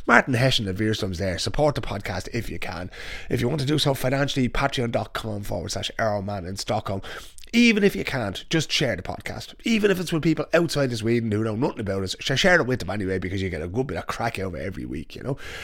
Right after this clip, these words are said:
So if you could do that, I would be, uh, greatly, I would greatly appreciate it. But fifty crowns a month, the price of a cup of coffee at patreon dot com forward slash Arrowman in Stockholm will go a very long way.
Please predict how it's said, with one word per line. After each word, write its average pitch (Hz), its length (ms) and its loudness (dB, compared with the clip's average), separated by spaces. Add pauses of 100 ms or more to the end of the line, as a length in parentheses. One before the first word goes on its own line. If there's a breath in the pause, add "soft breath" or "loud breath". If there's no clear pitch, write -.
(120)
So - 120 0
if 117 60 4
you 113 60 2
could 113 120 0
do 127 140 6
that, 104 260 4
I 101 80 0
would 95 140 0
be, 95 240 0
uh, 90 240 -2
greatly, 104 460 -4
I 82 60 -4
would 85 120 -6
greatly 107 300 -2
appreciate 85 440 -4
it. 82 80 -8
But 101 140 -4
fifty 151 340 -2
crowns 107 280 -2
a 95 40 -4
month, 90 300 -8
the 90 80 -10
price 107 220 -2
of 101 60 -4
a 98 60 -4
cup 104 140 -4
of 98 80 -6
coffee 101 460 -2
at 92 240 -8
patreon 98 400 -4
dot 92 160 -6
com 90 220 -6
forward 90 280 -4
slash 92 300 -6
Arrowman 98 580 -2
in 98 200 -4
Stockholm 95 500 0 (420 loud breath)
will - 140 2
go 131 180 4
a 110 60 2
very 104 240 2
long 98 260 0
way. 107 260 4